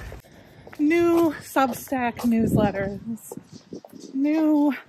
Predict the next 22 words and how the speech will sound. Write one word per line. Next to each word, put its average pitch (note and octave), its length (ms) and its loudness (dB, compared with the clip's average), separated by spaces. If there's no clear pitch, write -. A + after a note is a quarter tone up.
tender, C#4+ 720 -2
precious A#3+ 480 0
bit A#3 180 -6
of G#3+ 120 -10
creativity. G#3 840 -6
And, A#3 640 -6
well, D4+ 100 2
you D#4 120 2
can F4+ 200 0
join C#4+ 840 0
for A3 580 0
free E4 400 2
at A#3+ 180 0
any D4+ 180 0
point C4 340 2
and A#3 120 -2
get A#3 220 -2
one D4+ 240 0
monthly C4 380 0
email G#3+ 340 -2
from G3+ 240 -8
me. F#3+ 260 -10